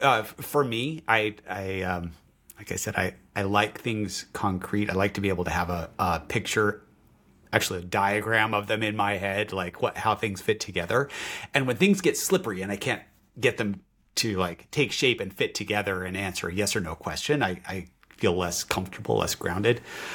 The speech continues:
Um, when it comes to talking about intelligence, I really like, uh, mechanistic demonstrations. Like, hey, here's a task. Here's a problem to solve. Um, here's a situation to navigate.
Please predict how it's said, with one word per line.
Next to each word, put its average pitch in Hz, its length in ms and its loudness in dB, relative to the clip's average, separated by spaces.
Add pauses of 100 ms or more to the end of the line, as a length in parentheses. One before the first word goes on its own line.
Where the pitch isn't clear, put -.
(220)
Um, 95 340 2 (400)
when 131 280 2
it 110 180 2
comes 143 420 -2
to - 120 -6
talking 107 520 0
about 85 300 -4
intelligence, - 840 -4 (100)
I 98 680 0 (100)
really 123 320 2
like, 80 600 -8 (300)
uh, 87 260 -4
mechanistic 110 580 0
demonstrations. - 720 0
Like, 87 220 -4 (340)
hey, - 260 2 (140)
here's 196 280 2
a 135 40 -2
task. - 560 -2 (200)
Here's 214 200 2
a 156 60 -4
problem 107 400 2
to - 120 -10
solve. - 480 -6 (460)
Um, 95 380 2
here's 196 260 -2
a 147 60 -2
situation 98 720 2 (200)
to 104 120 0
navigate. 87 580 -2